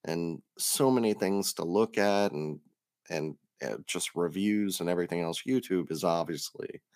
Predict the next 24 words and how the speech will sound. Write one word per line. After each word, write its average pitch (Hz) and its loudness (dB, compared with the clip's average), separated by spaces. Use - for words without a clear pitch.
a - -6
great - 6
resource 95 2
to 87 0
find 95 4
more 95 4
information 90 -2
about 80 -2
kayak 87 0
fishing. - -12
And 139 6
dealers, 143 6
like, 104 4
they're 143 10
selling 143 6
kayaks, 104 4
so 101 4
it's 113 4
not 143 10
necessarily 120 6
always 113 8
going 104 4
to 101 4
be, 90 2